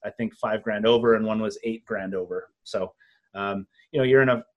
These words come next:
four-way multiple offer. Everyone's coming in with their best foot forward, and, you know, so, but it,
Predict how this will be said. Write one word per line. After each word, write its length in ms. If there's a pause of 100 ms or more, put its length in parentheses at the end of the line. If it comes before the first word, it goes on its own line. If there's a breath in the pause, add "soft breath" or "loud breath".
(140)
four-way 340
multiple 480
offer. 340
Everyone's 380
coming 320
in 140
with 180
their 120
best 280
foot 220
forward, 420
and, 340 (220)
you 80
know, 240
so, 240
but 220
it, 180